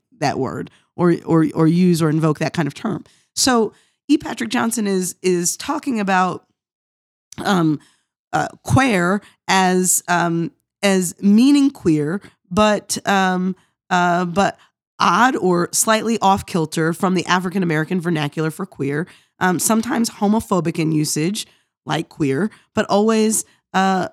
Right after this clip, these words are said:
always denotes excess, incapable of being contained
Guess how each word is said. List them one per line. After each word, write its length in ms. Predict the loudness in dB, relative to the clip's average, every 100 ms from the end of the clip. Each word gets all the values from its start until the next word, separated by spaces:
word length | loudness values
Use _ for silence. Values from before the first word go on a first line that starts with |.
| 0
always 320 | 2 2 0
denotes 420 | 2 2 2 -2 -4
excess, 600 | -4 -2 -2 -2 -2 -4
incapable 760 | -2 -2 -2 -6 -6 -2 -2 0
of 160 | -2
being 240 | 0 0 0
contained 720 | -2 -4 -4 -2 0 -2